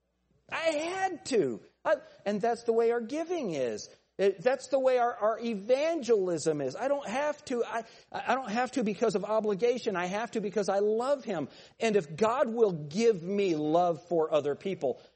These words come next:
I'll tell them about Jesus Christ.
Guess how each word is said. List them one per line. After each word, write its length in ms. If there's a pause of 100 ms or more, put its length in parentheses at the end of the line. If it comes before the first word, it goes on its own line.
I'll 160
tell 340
them 280 (1200)
about 400 (300)
Jesus 460
Christ. 640